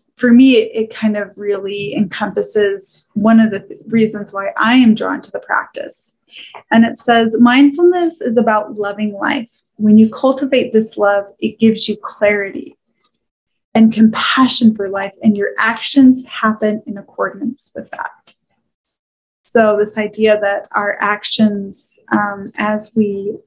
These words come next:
bring love into life and as we, um, cherish the moments we have, our actions are gonna follow with what we are cultivating.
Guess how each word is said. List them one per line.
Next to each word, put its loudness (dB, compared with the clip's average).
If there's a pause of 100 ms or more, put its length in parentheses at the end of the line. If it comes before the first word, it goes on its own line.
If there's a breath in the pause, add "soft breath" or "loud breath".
(260)
bring -2 (280)
love 0
into -8
life -4 (260)
and -4
as -4
we, -6 (680)
um, -2 (580)
cherish 2
the 2
moments 0
we -8
have, -2 (480)
our 0
actions -2
are -4
gonna -4
follow -2 (720)
with 0
what -2
we 0
are -2
cultivating. -8